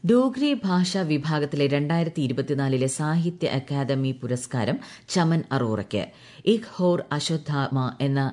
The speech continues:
പുസ്തകത്തിനാണ് പുരസ്കാരം. ഡോഗ്രി ഭാഷയിലെ പ്രശസ്ത സാഹിത്യകാരനായിരുന്ന ഇദ്ദേഹത്തിന് മരണാനന്തര ബഹുമതിയായാണ് പുരസ്കാരം നൽകുന്നത്.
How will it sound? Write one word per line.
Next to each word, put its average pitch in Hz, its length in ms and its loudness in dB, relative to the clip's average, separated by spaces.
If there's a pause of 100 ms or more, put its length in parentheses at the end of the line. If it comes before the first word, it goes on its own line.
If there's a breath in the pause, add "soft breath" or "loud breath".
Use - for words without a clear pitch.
(180 loud breath)
പുസ്തകത്തിനാണ് 156 720 0
പുരസ്കാരം. 104 580 -4 (300 loud breath)
ഡോഗ്രി 160 460 4
ഭാഷയിലെ 147 720 0
പ്രശസ്ത 156 560 -4
സാഹിത്യകാരനായിരുന്ന 139 1160 0
ഇദ്ദേഹത്തിന് 139 520 0 (340 loud breath)
മരണാനന്തര 180 1000 4
ബഹുമതിയായാണ് 147 760 2
പുരസ്കാരം 120 540 -2
നൽകുന്നത്. 87 440 -6